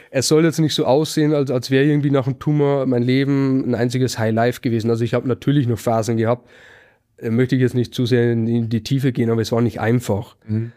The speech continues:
Speaker 1: Also natürlich immer wieder nach dem Trail arbeitslos und dann wieder einen neuen Job suchen oder davor diesen Mut zu haben, „Na gut, ich weiß nicht, was danach kommt, wie es weitergeht.“ Da gehört natürlich viel Mut und Courage dazu und es war nicht einfach, aber ich kann heute wirklich sagen, es hat sich gelohnt.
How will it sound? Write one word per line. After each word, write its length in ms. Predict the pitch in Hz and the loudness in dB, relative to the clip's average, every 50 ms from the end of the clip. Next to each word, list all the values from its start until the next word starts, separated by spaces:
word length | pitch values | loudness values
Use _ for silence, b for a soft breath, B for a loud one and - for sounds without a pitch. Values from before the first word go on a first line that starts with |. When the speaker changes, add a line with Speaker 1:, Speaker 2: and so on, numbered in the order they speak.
| b b b | b b b
Speaker 1:
Also 340 | b - 110 117 120 120 123 | b -4 0 0 2 2 2
natürlich 640 | 123 120 117 117 - 139 135 135 131 120 - - - _ _ _ _ _ _ _ | 2 0 0 0 0 0 2 2 0 -2 -4 -10 -20 _ _ _ _ _ _ _
immer 260 | - 147 151 147 139 135 | 0 2 4 4 4 4
wieder 200 | 135 131 131 123 | 2 2 2 2
nach 160 | 127 131 120 | 0 -2 -2
dem 120 | 131 120 | -2 -6
Trail 300 | - - 135 131 127 120 - | -2 0 0 2 2 0 0
arbeitslos 840 | 117 127 135 131 131 - - 139 135 131 131 131 131 127 - - - | -2 0 0 -2 -4 -4 -4 -2 0 2 2 0 0 -2 -4 -10 -16
und 260 | - - 127 117 - | -10 -10 -10 -4 -2
dann 160 | 120 117 123 | -2 -2 0
wieder 80 | 120 120 | 0 0
einen 80 | 120 | 0
neuen 160 | 123 120 117 110 | 0 0 -2 -2
Job 240 | - 131 123 - | -4 -4 -4 -4
suchen 320 | - - 139 120 113 117 110 | -6 -4 -4 -2 0 -2 -2
oder 200 | 120 117 123 120 | 0 0 -2 0
davor 400 | 113 120 113 - 127 123 131 131 | -2 -2 -4 -2 -2 0 0 0
diesen 220 | 127 120 131 127 | -2 -2 -2 0
Mut 240 | 123 123 123 123 - | 0 0 -2 -2 -4
zu 100 | 131 117 | -4 -2
haben, 200 | 117 120 120 120 | 0 0 0 0
„Na 140 | 120 120 120 | 0 0 0
gut, 180 | 120 123 123 | 0 0 -2
ich 80 | 120 101 | 0 0
weiß 140 | 127 123 117 | 0 0 0
nicht, 120 | 127 117 | -2 -2
was 200 | 120 120 - - | -2 -4 -6 -4
danach 320 | - 113 120 131 131 123 - | -4 0 0 0 0 -2 -4
kommt, 180 | - 110 110 | -4 -2 -2
wie 60 | 113 | -4
es 100 | 110 - | -4 -2
weitergeht.“ 560 | 123 117 127 127 - 139 127 117 113 104 B B B B B B B B B B B | 0 0 0 0 -2 -2 0 0 0 0 B B B B B B B B B B B
Da 100 | - 120 | -4 0
gehört 200 | 120 123 131 143 | 0 0 0 0
natürlich 360 | 147 135 127 - 147 139 127 | -2 -4 -2 -4 -4 -4 -4
viel 260 | - - 151 147 147 143 | -2 -2 0 0 2 2
Mut 280 | 147 151 165 175 165 | 2 2 2 2 2
und 120 | 165 151 135 | 0 -2 0
Courage 400 | - 139 131 135 143 147 131 - | 0 0 0 2 0 0 -2 -4
dazu 500 | - 135 120 - - 156 156 170 180 180 | -8 -8 -6 -4 -2 0 0 2 2 0
und 180 | 175 151 143 135 | 0 0 0 0
es 120 | 139 127 - | -2 -2 -2
war 140 | 127 131 147 | -2 -2 -2
nicht 200 | 160 151 147 - | -2 -4 -2 -2
einfach, 560 | 139 151 160 151 - 160 156 156 147 - - | -2 -2 -2 -2 -2 -2 0 0 -2 -4 -6
aber 140 | 139 131 131 | -4 -2 -2
ich 120 | 131 131 | -4 -2
kann 180 | - 139 127 123 | -2 -2 -2 0
heute 260 | 131 135 135 139 135 | -2 -2 -4 -4 -6
wirklich 240 | 139 131 127 127 - | -4 -4 -6 -4 -2
sagen, 160 | 135 131 131 | -2 -2 -2
es 100 | 123 - | -2 -2
hat 120 | 127 127 - | -4 -6 -4
sich 200 | - 131 - - | -10 -12 -6 -4
gelohnt. 440 | 120 117 123 131 135 127 110 98 | 0 2 2 2 2 2 0 -4